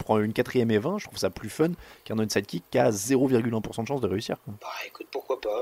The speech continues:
Speaker 2: mais je sais pas, moi. Si, si tu me poses la question, je reviendrai sur la, sur la règle précédente, mais j'irai peut-être pas jusque-là, mais, euh, il y a des gens qui jouent,
Speaker 1: Ouais,
Speaker 2: il y a
Speaker 1: mais
Speaker 2: des
Speaker 1: ils
Speaker 2: gens
Speaker 1: peuvent
Speaker 2: qui jouent leur place sur les équipes spéciales, il ne faut pas les oublier.
Speaker 1: Oui, mais ils peuvent, ouais, mais, euh, après,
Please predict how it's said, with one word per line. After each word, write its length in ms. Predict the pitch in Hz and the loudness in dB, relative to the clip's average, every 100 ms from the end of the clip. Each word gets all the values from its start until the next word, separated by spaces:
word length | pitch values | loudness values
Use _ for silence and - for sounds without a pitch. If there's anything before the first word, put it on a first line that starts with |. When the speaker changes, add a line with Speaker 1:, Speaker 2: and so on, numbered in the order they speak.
| 117 | -4
Speaker 2:
mais 160 | 101 98 101 | -6 -8 -10
je 140 | 113 | 0
sais 160 | 117 135 | 2 2
pas, 160 | 107 98 | -2 -6
moi. 120 | 98 | 0
Si, 400 | - 147 147 151 | 2 2 0 2
si 120 | 143 | 2
tu 120 | 151 147 | 2 2
me 60 | |
poses 180 | 165 165 | 6 8
la 100 | 156 | 8
question, 300 | 147 139 165 170 | 6 4 4 6
je 40 | |
reviendrai 300 | 147 135 135 | 6 8 6
sur 220 | 143 - 127 | 8 6 6
la, 320 | 123 123 120 | 6 4 2
sur 160 | - | 2
la 160 | 123 120 | 2 4
règle 260 | 127 135 131 | 4 4 2
précédente, 500 | 123 - 127 135 - | 0 0 0 0 -4
mais 140 | 123 113 117 113 | -16 -16 -18 -18
j'irai 180 | 110 107 110 | -6 -6 -4
peut-être 160 | 123 - | -8 -4
pas 160 | 143 | -2
jusque-là, 480 | 131 127 - 123 143 | 0 -2 -4 -4 -4
mais, 60 | 135 | -4
euh, 240 | 113 - - - - | -10 -16 -20 -20 -18
il 20 | 113 | -2
y 40 | |
a 20 | |
des 80 | 175 | 2
gens 140 | 175 | 2
qui 200 | 190 - | 0 -2
jouent, 80 | 147 | 0
Speaker 1:
Ouais, 40 | - | 4
Speaker 2:
il 60 | 202 | 6
y 20 | |
a 60 | |
Speaker 1:
mais 60 | 208 | 6
Speaker 2:
des 60 | - | 6
Speaker 1:
ils 40 | |
Speaker 2:
gens 100 | 165 | 4
Speaker 1:
peuvent 80 | 220 | 2
Speaker 2:
qui 80 | 170 | 4
jouent 100 | 185 | 6
leur 160 | 190 - | 6 4
place 260 | 196 196 | 2 4
sur 80 | - | 4
les 80 | 160 | 4
équipes 240 | - - | 2 -6
spéciales, 320 | 208 214 - 147 | -6 -2 -2 -2
il 20 | |
ne 60 | 127 | -4
faut 80 | 123 | -4
pas 100 | 156 | -4
les 140 | 156 | -4
oublier. 280 | 143 135 135 | -8 -10 -10
Speaker 1:
Oui, 320 | 98 120 131 | 0 2 4
mais 100 | 131 | 4
ils 80 | 117 | 2
peuvent, 220 | 107 123 - | 2 -2 -2
ouais, 160 | - 120 | 0 2
mais, 160 | 107 95 | 2 0
euh, 120 | 92 | 0
après, 220 | 98 98 | -2 -2